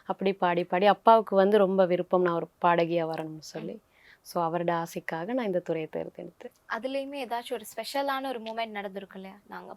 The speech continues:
Speaker 2: பாடகராகவே ஆகணும், கண்டிப்பா எங்களோட பாடல்கள் எல்லாமே வந்து மக்கள் கேட்டே ஆகணும்." அந்த
Speaker 1: ம்.
Speaker 2: ஒரு மூமெண்ட்டை ஷேர் பண்ண முடியுமா?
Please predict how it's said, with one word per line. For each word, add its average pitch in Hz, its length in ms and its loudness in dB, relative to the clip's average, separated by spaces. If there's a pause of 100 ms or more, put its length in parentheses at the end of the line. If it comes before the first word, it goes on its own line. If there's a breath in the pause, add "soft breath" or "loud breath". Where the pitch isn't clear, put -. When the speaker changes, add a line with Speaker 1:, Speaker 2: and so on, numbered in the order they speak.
Speaker 2:
பாடகராகவே 214 920 -8
ஆகணும், 202 300 -14 (280 soft breath)
கண்டிப்பா 226 520 -4
எங்களோட 202 300 -4
பாடல்கள் 226 540 0
எல்லாமே 208 400 -8
வந்து 214 160 -12
மக்கள் 226 420 -10
கேட்டே 214 440 -2
ஆகணும்." 190 260 -10 (220 soft breath)
அந்த 339 280 2
Speaker 1:
ம். - 20 6
Speaker 2:
ஒரு 320 100 0 (100)
மூமெண்ட்டை 240 380 -10
ஷேர் 196 180 -8
பண்ண 196 160 -12
முடியுமா? - 280 -16